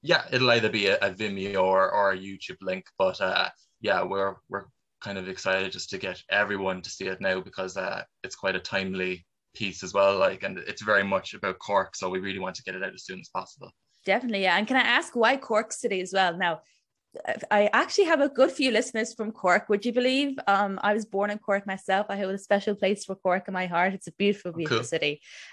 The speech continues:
Speaker 2: Um, but why, why Cork City? Was it just where you were at that present time, or?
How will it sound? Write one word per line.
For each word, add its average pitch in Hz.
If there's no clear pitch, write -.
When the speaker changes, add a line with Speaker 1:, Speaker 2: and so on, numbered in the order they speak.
Speaker 2:
Um, 185
but 233
why, 240
why 254
Cork 214
City? 165
Was 170
it 196
just 262
where 254
you 240
were 190
at 185
that 180
present 196
time, 185
or? 156